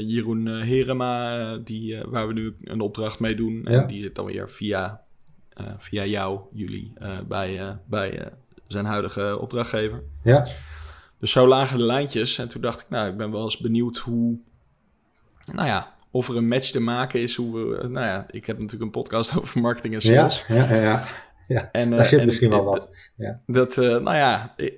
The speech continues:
Speaker 1: ik, ik vind, nou ja, misschien is dat wel een, een, een leuk, eh, leuk bruggetje naar wat, ja, wat,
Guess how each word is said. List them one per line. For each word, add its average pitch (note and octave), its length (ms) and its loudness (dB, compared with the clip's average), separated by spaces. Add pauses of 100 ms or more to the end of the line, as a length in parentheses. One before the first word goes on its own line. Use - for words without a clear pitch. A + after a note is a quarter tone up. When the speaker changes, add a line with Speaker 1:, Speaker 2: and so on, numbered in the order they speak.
(200)
Speaker 1:
ik, - 340 0
ik E3 160 2
vind, - 600 -4 (320)
nou A#2+ 340 4
ja, - 160 -2
misschien C#3 280 -2
is C3 80 -6
dat C3 160 -2
wel B2 200 0
een, - 180 -6
een, A#2 360 -4
een A#2 100 0
leuk, A#2 260 -2
eh, G#2+ 240 -2
leuk A2+ 200 -4
bruggetje A#2+ 420 -6
naar G#2+ 160 -6
wat, - 400 -8 (1200)
ja, B2 180 0
wat, B2 280 0